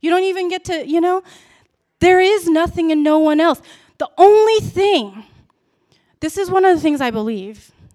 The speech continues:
and I haven't, I don't have full, full evidence of it, but I believe that God made it so that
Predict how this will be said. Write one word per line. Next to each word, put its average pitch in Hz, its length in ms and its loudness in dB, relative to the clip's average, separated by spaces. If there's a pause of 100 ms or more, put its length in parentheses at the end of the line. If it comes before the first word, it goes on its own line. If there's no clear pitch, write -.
(160)
and 240 240 -12
I 262 140 -8
haven't, 311 320 -2
I 262 40 -14
don't 320 120 -12
have 320 180 -14 (340)
full, 302 380 -2
full 285 300 -4
evidence 240 480 -8
of 196 100 -12
it, - 160 -16
but 220 260 -8 (380)
I 262 80 -4
believe 302 380 0
that 320 140 -4
God 269 220 -2
made 262 280 -6
it - 360 -12 (600)
so 339 580 0
that 208 560 -10